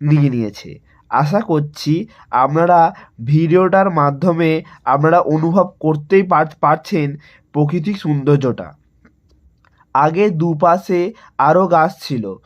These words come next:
সময়ের সাথে সাথে সবই হারিয়ে যাচ্ছে। তবে চিন্তা নেই, আপনারা আমার ভিডিও দেখতে থাকুন, কোনো দিনও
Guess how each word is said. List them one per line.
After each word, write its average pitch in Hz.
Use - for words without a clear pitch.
সময়ের 151
সাথে 151
সাথে 180
সবই 151
হারিয়ে 131
যাচ্ছে। 107
তবে 185
চিন্তা 151
নেই, 95
আপনারা 147
আমার 170
ভিডিও 147
দেখতে 156
থাকুন, 127
কোনো 165
দিনও 170